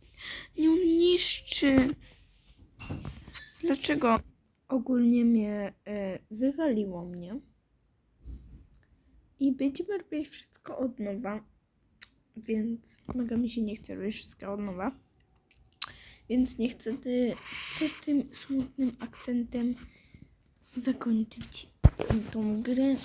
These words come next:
Mam nadzieję, że wam się podobało. Pamiętajcie jeszcze raz o subskrypcji,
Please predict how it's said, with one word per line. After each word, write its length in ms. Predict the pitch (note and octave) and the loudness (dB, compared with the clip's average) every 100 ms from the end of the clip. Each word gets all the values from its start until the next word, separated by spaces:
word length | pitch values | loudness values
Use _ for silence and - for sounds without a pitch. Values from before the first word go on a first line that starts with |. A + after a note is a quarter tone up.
| - B3+ | 12 10
Mam 160 | B3 | 0
nadzieję, 360 | A#3 A#3 D4 C#4+ | -4 -6 -8 -6
że 120 | C4+ | -6
wam 160 | A#3+ A#3 | -6 -6
się 140 | - - | -8 -10
podobało. 580 | C#4+ C#4 C4+ C4 B3+ A#3+ | -6 -4 -2 -2 -2 -4
Pamiętajcie 580 | A#3+ A3+ A3+ A3+ A#3 - | -2 -2 0 -4 -6 -8
jeszcze 300 | - - - | -8 -10 -10
raz 260 | A#3+ A#3 - | -8 -8 -8
o 80 | D4+ | -6
subskrypcji, 840 | - F4 - - F4 - - D#4+ | -6 -8 -10 -12 -12 -8 -6 -6